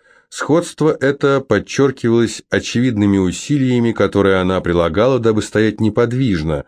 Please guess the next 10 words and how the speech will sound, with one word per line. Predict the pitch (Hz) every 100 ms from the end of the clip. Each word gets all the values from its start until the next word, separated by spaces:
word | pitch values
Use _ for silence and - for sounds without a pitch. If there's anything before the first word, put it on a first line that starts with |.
| _ _ _ _ _
и | 95 92 90
тем, | 87 - 120 123
как | 107 98
она | 107
быстро | 95 85 139 - 123
перебирала | 107 113 104 107 110 107
ногами | 101 95 101 98 92
при | 90
первой | 87 92 87 85
возможности. | 87 80 87 78 73 78 - 73